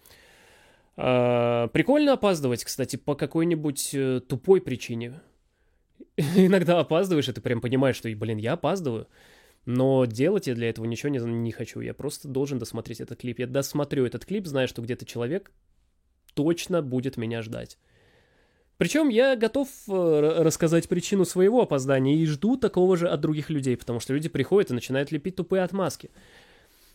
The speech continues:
И, как по мне, это тоже странно. Зачем? Расскажи, как всё было, правда. Расскажи то, что у тебя просто затянулся секс,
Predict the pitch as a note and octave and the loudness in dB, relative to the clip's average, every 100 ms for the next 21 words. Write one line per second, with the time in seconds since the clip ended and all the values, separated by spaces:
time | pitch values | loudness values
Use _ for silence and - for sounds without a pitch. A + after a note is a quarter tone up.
0 | _ - C3 C3 B2+ B2 C3 C#3+ C4+ C#4 | _ 0 4 4 2 2 2 4 4 2
1 | C4 G3 F#3+ F3+ A#3+ C#4+ C4+ B3+ A3+ E3+ | 2 2 2 2 -2 -2 -2 0 0 -2
2 | D#3 C#3 - - F#3 B3+ D3 A#2+ - D4+ | -2 -6 -6 0 2 2 0 -2 -4 -4
3 | D4 C3+ C3 B2+ G#3+ D4 D4+ - C#4+ C4+ | -4 -2 -4 -2 -2 -2 -6 -4 -4 0
4 | A#3+ - E3+ C3+ B2 - D3+ A#3 D4 G3 | -2 0 -4 -2 -4 -4 -6 -6 -6 -6
5 | - C3 A#2 A2 - C3 - - D#3 C#3+ | -4 -4 -4 -6 -6 -8 -6 -6 -4 -6
6 | C3 D3+ G#3+ D3 - A3 - - | -2 -4 -4 -6 -4 -6 -6 -12